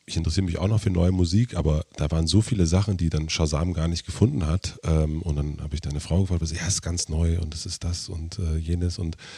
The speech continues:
und ich fand das total faszinierend, dass dieser, ähm, Hunger, dass der überhaupt nicht aufhört. Also das ist, äh, es gibt so viele Leute, die, ne, ich war auch früher jede Woche drei,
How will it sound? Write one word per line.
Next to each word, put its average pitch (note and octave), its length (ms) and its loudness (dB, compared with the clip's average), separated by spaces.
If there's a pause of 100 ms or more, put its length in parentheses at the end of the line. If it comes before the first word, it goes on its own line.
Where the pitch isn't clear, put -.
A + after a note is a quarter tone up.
(220)
und D#2+ 100 -4
ich D2+ 120 -2
fand E2+ 180 0
das F#2+ 100 2
total F#2 360 0
faszinierend, G#2 720 2
dass F2+ 160 0
dieser, E2+ 460 4 (680)
ähm, D2 580 2 (300)
Hunger, B2 680 0 (540)
dass D#2+ 160 -2
der F2+ 100 4
überhaupt D#2+ 300 0
nicht - 240 -2
aufhört. D2+ 640 -2
Also D#2+ 200 0
das E2 240 0
ist, F2 200 -2
äh, F2 100 -2
es E2+ 180 -2
gibt - 160 0
so C3+ 140 4
viele C3 200 4
Leute, G#2+ 340 6
die, F#2 280 4 (680)
ne, E2 120 -4
ich E2 120 -4
war C2 80 0
auch - 100 -4
früher F2 420 4
jede F2 300 2
Woche E2 260 0
drei, D2+ 240 -2